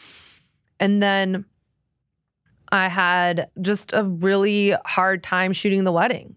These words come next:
It was the first wedding that I had shot since the pandemic, and I just felt nervous. Nervous partly because I haven't shot a wedding in a really long time. Nervous because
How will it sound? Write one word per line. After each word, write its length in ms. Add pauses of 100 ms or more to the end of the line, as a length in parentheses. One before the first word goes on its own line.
It 180
was 260
the 100
first 300
wedding 300
that 100
I 120
had 120
shot 420
since 540 (380)
the 80
pandemic, 680 (440)
and 420
I 100
just 140
felt 160
nervous. 680 (640)
Nervous 760 (120)
partly 540
because 580
I 40
haven't 380
shot 420 (160)
a 100
wedding 500 (120)
in 220
a 80
really 240
long 220
time. 640
Nervous 680
because 880